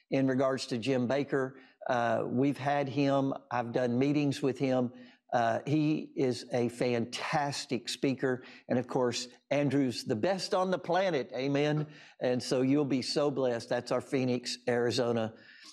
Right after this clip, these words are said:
Truth Conference. We also have, and, and you can register for that at A W M I dot net, A W M I dot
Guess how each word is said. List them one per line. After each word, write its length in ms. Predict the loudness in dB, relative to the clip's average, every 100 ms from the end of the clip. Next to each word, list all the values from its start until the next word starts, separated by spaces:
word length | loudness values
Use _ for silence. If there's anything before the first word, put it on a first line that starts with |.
| -8
Truth 480 | -2 2 2 0 -4 -16 _
Conference. 720 | -4 -2 -2 -2 -6 -6 -10 -12 -20 -20 -18 -14 -2
We 120 | 2
also 360 | 2 0 0 2
have, 340 | 2 0 0 0
and, 280 | 0 0 -4 -2
and 180 | 0 2
you 80 | 2
can 160 | 0
register 400 | 0 -2 -4 -6
for 160 | -4 0
that 240 | 0 2
at 140 | 0 0
A 140 | 0
W 480 | 2 0 0 0 -2
M 220 | 0 0 2
I 160 | 0
dot 340 | 0 0 0 -2
net, 360 | -4 -4 -6 -18 -20 -18 -4
A 140 | 0 2
W 440 | 0 0 -2 -2
M 220 | 0 0
I 460 | 0 0 0 -2 -4 -4 -2
dot 400 | 0 0 -2